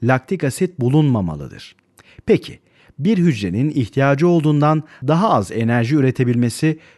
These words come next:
hücresel fonksiyonlarını nasıl etkiler dersiniz? Bu birkaç değişik şekilde gerçekleşir. Önce hücrenin zar iletim sistemini inceleyelim. Sodyum potasyum pompasına bakalım.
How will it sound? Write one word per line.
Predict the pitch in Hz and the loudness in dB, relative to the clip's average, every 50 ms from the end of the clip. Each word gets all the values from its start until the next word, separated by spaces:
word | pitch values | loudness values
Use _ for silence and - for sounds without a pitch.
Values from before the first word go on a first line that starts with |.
| _ - - | _ -4 0
hücresel | 165 175 151 185 180 175 - 202 208 190 | 0 2 2 0 0 0 -2 -2 -2 -2
fonksiyonlarını | - - 160 151 139 - - 151 147 147 147 151 170 196 202 196 _ _ _ _ _ - | -2 -2 -2 -2 -2 -2 -2 0 2 2 2 2 2 0 -2 -4 _ _ _ _ _ -2
nasıl | 127 156 175 160 - 151 123 - | 0 2 2 2 0 -2 -2 -2
etkiler | 98 101 - - 104 92 90 87 82 73 | -2 -6 -6 -6 -6 -6 -6 -6 -6 -8
dersiniz? | 80 76 69 69 - - 58 - - - - - - _ _ _ _ _ _ _ _ _ _ _ _ _ _ _ _ _ - _ - - | -10 -10 -12 -14 -16 -18 -18 -18 -18 -18 -18 -20 -20 _ _ _ _ _ _ _ _ _ _ _ _ _ _ _ _ _ -20 _ -6 0
Bu | 196 247 254 240 - 160 | 0 2 2 0 0 0
birkaç | 185 180 180 - 220 214 - - - | 0 0 0 0 -4 -2 -2 0 2
değişik | 160 160 156 - 190 165 | 2 2 4 2 -2 -4
şekilde | - - 151 135 - 135 120 113 104 | -2 -2 -4 -2 -2 -2 -2 -2 -2
gerçekleşir. | 87 92 85 85 - - - _ - 76 71 - - - - - _ _ _ _ _ _ _ _ - | -2 -4 -6 -6 -8 -12 -16 _ -14 -14 -14 -14 -16 -16 -20 -20 _ _ _ _ _ _ _ _ -4
Önce | 208 226 233 180 110 92 104 101 | -2 0 2 2 0 0 -2 -2
hücrenin | 107 101 165 175 - - 104 95 101 131 151 165 160 | 0 0 0 0 0 0 -4 -2 0 0 0 0 0
zar | 139 117 117 143 151 165 165 | -2 -2 0 0 0 0 0
iletim | 147 151 135 139 135 131 - 170 175 165 | 0 0 2 0 0 0 -2 -2 -2 -2
sistemini | - - 135 - - 160 151 147 151 156 156 | -4 -6 -10 -6 -2 0 0 2 2 2 2
inceleyelim. | 139 110 113 104 92 87 85 80 80 80 73 64 - - _ _ _ _ _ _ _ _ _ _ | 0 0 -2 -4 -4 -6 -8 -8 -8 -10 -12 -14 -16 -20 _ _ _ _ _ _ _ _ _ _
Sodyum | - - - 202 208 208 170 160 185 196 175 | -14 -4 0 2 2 2 4 2 0 0 2
potasyum | - 180 160 - 185 175 - - - 135 117 | 0 0 2 2 0 0 0 0 0 0 0
pompasına | - - 120 110 98 110 101 - - 101 90 82 | 0 -2 -4 -4 -2 -4 -6 -6 -6 -6 -6 -6
bakalım. | 73 80 - - 62 57 - | -8 -10 -12 -14 -16 -16 -18